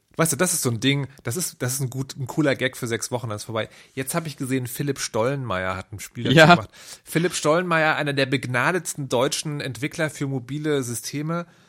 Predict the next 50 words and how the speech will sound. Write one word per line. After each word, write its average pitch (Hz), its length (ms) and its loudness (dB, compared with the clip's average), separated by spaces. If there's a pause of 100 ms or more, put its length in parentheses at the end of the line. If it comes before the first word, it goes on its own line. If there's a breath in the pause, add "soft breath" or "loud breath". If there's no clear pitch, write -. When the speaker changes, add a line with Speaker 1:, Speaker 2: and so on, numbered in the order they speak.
(200 soft breath)
Speaker 1:
Und - 80 -14
da 110 60 -6
dachte 101 140 -10
ich 101 60 -16
so, 92 60 -14
fuck. - 560 -14 (840 loud breath)
Speaker 2:
Und - 140 -12
Speaker 1:
Warum 120 120 0
Speaker 2:
das 127 100 2
ist 151 60 -2
Speaker 1:
hast - 100 0
Speaker 2:
so 147 80 0
Speaker 1:
du 131 80 0
die 151 80 2
Speaker 2:
süß, 185 160 2
da, 101 160 -2
da 120 100 4
muss 131 180 0
man, 120 120 -2
da 131 100 4
bounced 123 380 4
man 147 120 0
so 127 80 -6
einen 131 120 -2
kleinen, 143 600 -2
äh, 123 500 0
kleinen, 139 460 0
rundlichen 147 540 0
Charakter 131 540 0
auf 131 160 2
dieser, 120 360 2 (300 loud breath)
über 127 220 2
diese, 123 320 2
über 120 200 2
diese 120 220 0
Kurbel, 123 400 4
bounced 104 380 4
man 113 140 0
den 110 200 2
auf 117 320 0
quasi 101 320 0
auf 104 100 -2
dem 104 100 -4
Bildschirm 113 340 0
auf - 260 4
einer 95 240 0
Kurbel 98 500 2 (640 soft breath)
hin 98 140 -2
und 82 180 -2
her. 80 280 2